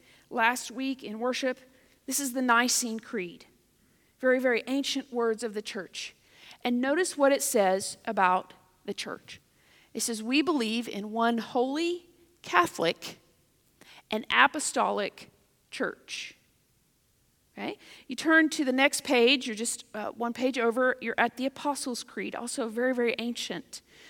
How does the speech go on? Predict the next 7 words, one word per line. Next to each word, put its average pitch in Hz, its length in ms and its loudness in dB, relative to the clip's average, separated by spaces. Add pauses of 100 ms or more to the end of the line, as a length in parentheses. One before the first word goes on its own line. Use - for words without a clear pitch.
(180)
a 202 80 -6
statement 240 480 2
of 208 80 -2
faith, 190 320 -4
a 196 40 -6
creed. 208 600 -4 (380)
And 240 260 4